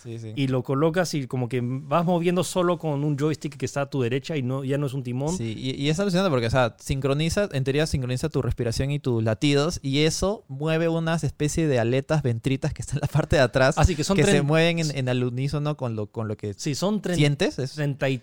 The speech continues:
Speaker 2: tres como que mini spoilers o
Speaker 1: Sí,
Speaker 2: no sé
Speaker 1: es,
Speaker 2: qué,
Speaker 1: es,
Speaker 2: de que
Speaker 1: es
Speaker 2: está en la parte de atrás que te
Speaker 1: como
Speaker 2: sirve.
Speaker 1: escamas, algo así, es
Speaker 2: Sí.
Speaker 1: medio raro, sí. Y, o sea, pinta demasiado <laughs> alucinante.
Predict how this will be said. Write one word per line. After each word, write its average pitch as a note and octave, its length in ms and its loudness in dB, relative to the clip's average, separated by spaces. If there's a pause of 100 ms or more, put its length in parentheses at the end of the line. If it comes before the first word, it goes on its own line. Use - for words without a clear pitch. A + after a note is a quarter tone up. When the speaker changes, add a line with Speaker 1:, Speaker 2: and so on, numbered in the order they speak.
(120)
Speaker 2:
tres G3+ 680 -2 (180)
como C3 260 -2
que B2+ 140 0
mini C3+ 380 2
spoilers E4 680 -2
o A#3 120 4
Speaker 1:
Sí, G#3+ 80 6
Speaker 2:
no A3 80 6
sé G#3+ 140 4
Speaker 1:
es, G#3 40 2
Speaker 2:
qué, A3 100 2
Speaker 1:
es, G#3 140 -2
Speaker 2:
de E3 60 -4
que G3 60 2
Speaker 1:
es - 60 0
Speaker 2:
está A#3 120 0
en - 20 4
la G#3 80 2
parte G3 220 2
de E3 40 6
atrás F3 320 0
que C#3+ 160 -2
te D3 200 -2
Speaker 1:
como D3+ 180 6
Speaker 2:
sirve. E3+ 140 2
Speaker 1:
escamas, D3 480 4
algo F3+ 160 4
así, F#3+ 160 0
es F#3 40 2
Speaker 2:
Sí. F#3+ 60 4
Speaker 1:
medio G#3 200 2
raro, F#3+ 280 2
sí. C#3 320 0
Y, A#2+ 560 -2
o A#2 60 -2
sea, A#2 260 -2
pinta D3+ 400 0
demasiado A#2 480 6
<laughs> - 0 -
alucinante. D#3+ 640 0